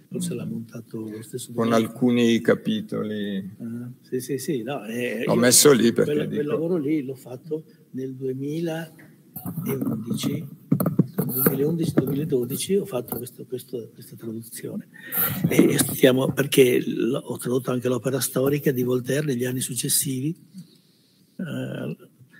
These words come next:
Speaker 1: e che non erano mai app-, quindi questa, questa era già stata tradotta, ma altre che non erano state tradotte,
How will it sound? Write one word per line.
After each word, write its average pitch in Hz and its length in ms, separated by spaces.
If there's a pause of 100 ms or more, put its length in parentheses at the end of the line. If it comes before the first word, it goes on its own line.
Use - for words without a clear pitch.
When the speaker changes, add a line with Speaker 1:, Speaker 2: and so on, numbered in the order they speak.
(480)
Speaker 1:
e 120 720
che - 140
non 123 200
erano 123 280
mai 131 160
app-, 127 220 (120)
quindi 127 240
questa, 156 380
questa 160 260
era 139 140
già 143 180
stata 135 320
tradotta, 131 640 (340)
ma 117 200
altre 139 320
che 120 360 (100)
non 117 240
erano 127 380
state 117 280
tradotte, 156 580